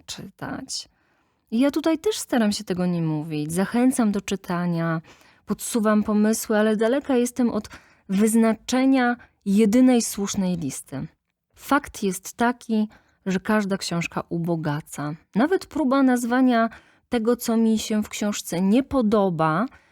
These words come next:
to dobre ćwiczenie się w sztuce krytyki literackiej, czy świadomego odbioru literatury w odcięciu od opinii innych ludzi. A tak w ogóle to,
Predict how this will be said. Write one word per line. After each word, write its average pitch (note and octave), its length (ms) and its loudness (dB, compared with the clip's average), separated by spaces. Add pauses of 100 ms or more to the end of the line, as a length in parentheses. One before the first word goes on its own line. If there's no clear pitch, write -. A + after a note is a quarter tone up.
(100)
to B3+ 120 0
dobre C#4+ 340 2
ćwiczenie C4+ 640 0
się A3 160 -6
w - 60 -12
sztuce - 380 -6
krytyki E3+ 540 -8
literackiej, E3 920 -8 (140)
czy F3 240 -4 (240)
świadomego G3 840 2 (480)
odbioru A3 760 4
literatury G#3 640 0
w F#3+ 60 -4
odcięciu F#3 580 -4
od - 120 -8
opinii E3+ 480 0
innych D3+ 360 -2
ludzi. B2+ 340 -6 (580)
A G3+ 80 -6
tak A3+ 120 0
w A3+ 60 2
ogóle A#3 200 2
to, G#3 160 0